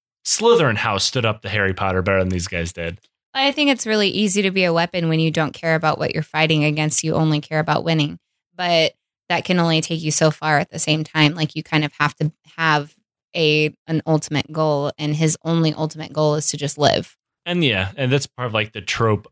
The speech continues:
Speaker 1: of the Death Eaters all, all suck because they're just Snidely Whiplash type evil characters where they're all s-, sniveling little lower piece of shit
Speaker 2: And they're all
Speaker 1: people.
Speaker 2: disposable.
Speaker 1: Right.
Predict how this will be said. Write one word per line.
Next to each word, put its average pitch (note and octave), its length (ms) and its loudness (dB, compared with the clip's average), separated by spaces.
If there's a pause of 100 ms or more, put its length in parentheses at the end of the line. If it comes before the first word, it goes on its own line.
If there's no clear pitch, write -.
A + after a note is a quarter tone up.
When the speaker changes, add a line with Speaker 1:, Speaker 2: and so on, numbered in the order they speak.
Speaker 1:
of G2 540 -2
the A2+ 80 -4
Death G#2+ 280 -2
Eaters G2+ 280 0
all, G2+ 120 0
all G2+ 220 0
suck - 540 0 (420)
because A2+ 320 -4
they're G#2+ 120 2
just G2+ 340 0 (400)
Snidely A#2 520 -2
Whiplash G#2+ 600 0
type G#2+ 240 -6
evil G#2+ 260 0
characters G2 920 0
where F#2+ 280 0
they're G2 160 2
all G2 160 4
s-, - 240 -2 (480)
sniveling A#2+ 640 0
little G#2 560 2
lower G#2 720 2 (340)
piece - 220 -2
of G2 80 -2
shit A2 480 2
Speaker 2:
And A#3 120 -2
they're F#3+ 120 4
all F3+ 120 2
Speaker 1:
people. G3 100 4
Speaker 2:
disposable. G#3+ 640 -2 (140)
Speaker 1:
Right. G#2+ 220 -4